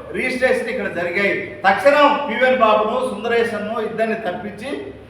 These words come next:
విచారణ జరపాలని చెప్పి విజ్ఞప్తి చేస్తున్నాం. అట్లా జరపకపోతే ఈ నెల ముప్పై తేదీన, ఆ, ఒక వినూత్నమైనటువంటి కార్యక్రమం. మొన్ననే పాలాభిషేకం చేశాం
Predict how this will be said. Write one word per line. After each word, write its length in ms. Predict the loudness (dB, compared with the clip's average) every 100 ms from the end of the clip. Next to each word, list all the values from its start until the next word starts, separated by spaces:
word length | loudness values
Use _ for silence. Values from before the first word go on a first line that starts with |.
| -14 -10
విచారణ 380 | 4 6 6
జరపాలని 600 | 6 2 2 2 2 0 -2
చెప్పి 280 | -4 -6
విజ్ఞప్తి 340 | -6 -4 -4 -2
చేస్తున్నాం. 420 | -4 -4 -8 -12 -16 -8
అట్లా 280 | -6 0 2
జరపకపోతే 560 | 4 4 6 6 6 2
ఈ 80 |
నెల 200 | 2 4
ముప్పై 400 | 4 4 2 2
తేదీన, 320 | 0 -2 0 4 4 2 -4 -10 -4
ఆ, 100 | 2 6 6 4 2 2
ఒక 100 | 4 4 4 0 -4 -12 -10
వినూత్నమైనటువంటి 840 | -4 -2 2 4 4 4 0 -2 0
కార్యక్రమం. 480 | 2 2 2 2
మొన్ననే 420 | 4 4 6 4 4
పాలాభిషేకం 600 | 6 6 6 2 -2 -2
చేశాం 380 | -2 0 -2